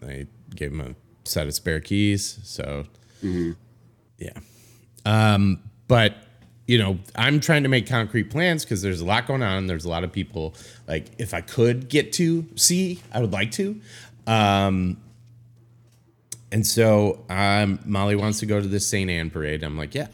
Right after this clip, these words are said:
Speaker 1: let's do that." And I knew Sierra and Anne, um, two of our friends who you know, were planning on catching that parade as well. So I'm trying to make plans of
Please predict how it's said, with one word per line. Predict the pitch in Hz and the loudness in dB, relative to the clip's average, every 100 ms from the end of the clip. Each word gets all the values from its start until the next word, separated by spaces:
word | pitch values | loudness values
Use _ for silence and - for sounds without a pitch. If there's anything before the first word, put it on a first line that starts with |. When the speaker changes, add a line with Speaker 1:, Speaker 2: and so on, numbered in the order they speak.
| - | -18
Speaker 1:
let's | - - | -16 -8
do | - | -4
that." | 85 71 - - - - - - | -2 -2 -6 -18 -20 -20 -16 -4
And | 98 95 | -2 0
I | 92 | 0
knew | 95 98 98 95 95 90 | 2 2 2 2 0 -2
Sierra | - 95 104 147 104 92 113 - | -4 -2 0 2 0 0 -2 -6
and | 90 87 | -8 -6
Anne, | 117 131 82 95 139 - - - - | -4 -2 -4 -6 -8 -14 -20 -20 -16
um, | 80 80 80 78 - | -10 -6 -6 -6 -6
two | 107 92 | -2 -2
of | 85 | 0
our | 80 | -4
friends | 80 87 80 78 | -4 -4 -4 -4
who | |
you | 92 131 | -2 0
know, | 113 76 123 - - - - | -2 -4 -6 -10 -20 -20 -6
were | 95 101 | 0 0
planning | 92 110 92 92 | 0 -2 -2 -2
on | 85 80 80 - | -4 -4 -8 -10
catching | - 95 - 82 | -8 -6 -6 -6
that | 85 78 | -6 -6
parade | - 82 76 | -6 -6 -6
as | 78 85 | -8 -2
well. | 151 147 104 | 0 2 0
So | 110 - 76 | -2 -4 -4
I'm | 85 92 101 | -4 -2 -4
trying | 101 92 92 92 | -4 -4 -2 -2
to | 90 87 90 - | -2 -4 -6 -6
make | 87 101 104 | -6 -6 -6
plans | 113 95 90 90 90 - - | -6 -4 -4 -6 -6 -10 -10
of | 85 80 78 78 - - | -8 -4 -4 -8 -12 -20